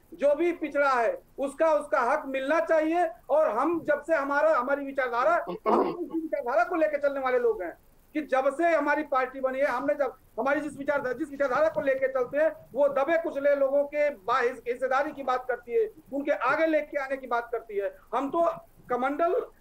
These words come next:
ये कमंडल सब तो नब्बे में, अस्सी में आया है,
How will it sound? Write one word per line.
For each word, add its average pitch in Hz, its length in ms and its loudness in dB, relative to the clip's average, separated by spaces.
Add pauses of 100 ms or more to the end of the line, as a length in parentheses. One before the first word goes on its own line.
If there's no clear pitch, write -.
(160)
ये 285 200 -2
कमंडल 285 400 -2
सब 311 280 -2
तो 302 360 0
नब्बे 269 420 -2
में, 320 80 2
अस्सी 262 320 -2
में 311 100 2
आया 240 200 2
है, 311 420 0